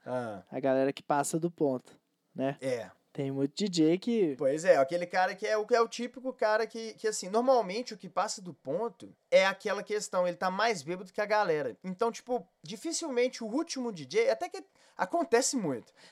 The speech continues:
Speaker 1: mas os últimos D Js não costumam passar do ponto, porque eles já podem tá bêbados. Então é difícil
Speaker 2: <laughs>
Speaker 1: eles passarem disso, né?
Speaker 2: Sim.
Speaker 1: Eles vão meio que tá lá em cima.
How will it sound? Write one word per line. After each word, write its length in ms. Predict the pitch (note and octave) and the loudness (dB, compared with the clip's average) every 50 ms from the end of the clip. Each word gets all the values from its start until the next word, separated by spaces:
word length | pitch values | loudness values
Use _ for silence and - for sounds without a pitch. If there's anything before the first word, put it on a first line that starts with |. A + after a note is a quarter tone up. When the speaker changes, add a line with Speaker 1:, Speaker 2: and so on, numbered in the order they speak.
| _ - | _ 0
Speaker 1:
mas 200 | E3 G3 G3+ A#3 | 0 0 0 0
os 180 | A3+ F3+ F#3 | -4 -2 -2
últimos 360 | C#4 D4+ - D4 C#4 C#4 A#3+ | -4 -4 -4 -4 -4 -4 -4
D 100 | G3+ G3+ | -4 -6
Js 260 | D#3+ F3 A3+ A#3+ G#3+ G#3 | -4 -2 -2 -2 -2 -4
não 100 | A#3 A3+ | -8 -10
costumam 320 | - - - C#4 D#4+ D4+ | -10 -12 -10 -8 -8 -2
passar 480 | - C#4 G#3+ F#3 - - - F#3 E3 D#3 | 2 2 4 4 2 2 2 2 2 2
do 80 | C3 - | 0 -4
ponto, 380 | _ - A3 C4 B3+ G3+ - | _ 4 6 8 8 6 4
porque 160 | _ - - | _ -2 2
eles 120 | B3 A#3+ A#3 | 2 4 4
já 120 | C#4 C4 | 4 2
podem 400 | - - - A#3 C#4+ - G#3 F3+ | 4 6 6 8 8 6 4 2
tá 160 | - E3 C#3+ | 0 2 0
bêbados. 500 | C3+ - B2+ A#2+ G#2 G2+ F#2+ - - - _ _ - | 0 0 -4 -6 -6 -10 -16 -20 -20 -20 _ _ -4
Então 140 | - E3+ - | 2 6 6
é 220 | - C4+ A#3 G3+ | 8 8 8 6
difícil 280 | F#3 A3 G#3+ - - A3+ | 6 6 6 4 4 2
Speaker 2:
<laughs> 40 | G#3+ | 0
Speaker 1:
eles 120 | F#3 - | 0 0
passarem 680 | - F3 D#3+ D3+ - - - G3 G3+ G3+ F#3 E3 C#3+ B2 _ _ _ _ _ _ - | 2 0 0 0 0 -2 2 2 4 4 2 0 -4 -6 _ _ _ _ _ _ -10
disso, 500 | A2 A#2 E3 F3+ - - - - A2 B2+ | -6 -4 -2 -2 -4 -4 -6 -8 -4 0
né? 220 | D#3+ F3+ G#3+ A3 _ _ _ _ _ _ _ | 0 0 0 -2 _ _ _ _ _ _ _
Speaker 2:
Sim. 280 | - - - D3+ D3 C#3 | -8 -4 -2 -2 -2 -2
Speaker 1:
Eles 240 | C#3 D3+ D#3+ E3 F#3 | -2 -2 -2 -2 -2
vão 120 | G#3 G#3+ | -4 -2
meio 200 | G3 G#3+ A3 A3 | 2 4 4 4
que 80 | - - | 6 8
tá 140 | B3+ A3+ | 10 10
lá 120 | A#3 B3 B3 | 10 10 8
em 160 | C4+ D4+ D4+ | 4 4 2
cima. 380 | - - A3 F#3 D#3+ C3+ A2+ | -2 -4 -6 -4 -4 -4 -6